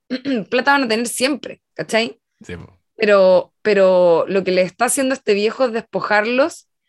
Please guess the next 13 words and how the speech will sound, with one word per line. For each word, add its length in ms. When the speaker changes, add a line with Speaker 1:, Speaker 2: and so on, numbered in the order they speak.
Speaker 1:
de 580
el 240
poder 420
que 100
hasta 160
el 80
momento 340
han 140
tenido 640
eh, 420
y 200
eso 540
los 320